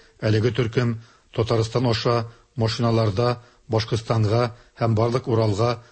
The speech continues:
наркотиклар кертү белән шөгыльләнгән. Алар башлыча синтетик наркотиклар ташыган. Башкортстанның Русиянең төп башкаласы Мәскәүдәге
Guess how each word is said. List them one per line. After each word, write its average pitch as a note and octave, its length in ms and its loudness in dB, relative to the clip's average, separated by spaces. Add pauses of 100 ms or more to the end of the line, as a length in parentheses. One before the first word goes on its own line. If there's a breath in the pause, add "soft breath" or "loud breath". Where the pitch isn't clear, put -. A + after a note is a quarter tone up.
(140 loud breath)
наркотиклар A2+ 560 -2
кертү A#2 280 -2
белән A2 180 0
шөгыльләнгән. A2 640 0 (480 soft breath)
Алар A2 260 2
башлыча A#2 680 -2 (180 loud breath)
синтетик A2+ 600 -4
наркотиклар A2+ 540 0
ташыган. G#2+ 600 0 (420)
Башкортстанның A2+ 800 -2 (260 loud breath)
Русиянең A2+ 460 -2
төп A2 160 -4
башкаласы A2+ 540 -2
Мәскәүдәге A2+ 720 0